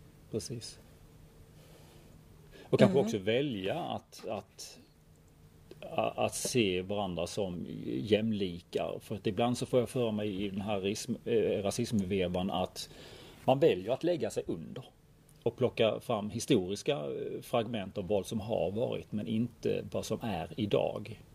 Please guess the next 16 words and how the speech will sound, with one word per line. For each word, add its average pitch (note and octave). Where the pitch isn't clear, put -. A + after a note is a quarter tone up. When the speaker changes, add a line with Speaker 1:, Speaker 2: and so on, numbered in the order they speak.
Speaker 2:
Mm. G3
Speaker 1:
Eh, F3
det D3
är A#2
lite A#2+
av G#2+
mina G#2
tankar A#2+
i -
alla -
fall. B2
Speaker 2:
Mm. E3+
Jag F3
tänker B3
ju E3
också, C#3+